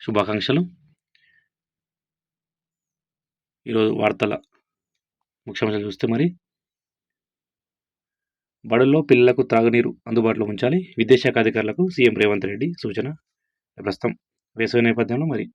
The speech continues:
ప్రభుత్వ పాఠశాలలో విద్యార్థులందరికీ మంచినీరు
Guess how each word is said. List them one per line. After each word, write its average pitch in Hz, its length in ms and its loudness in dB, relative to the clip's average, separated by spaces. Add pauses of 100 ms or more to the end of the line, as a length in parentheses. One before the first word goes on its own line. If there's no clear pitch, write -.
(100)
ప్రభుత్వ 113 320 -2
పాఠశాలలో 107 500 -2 (1500)
విద్యార్థులందరికీ 113 600 0
మంచినీరు 117 460 0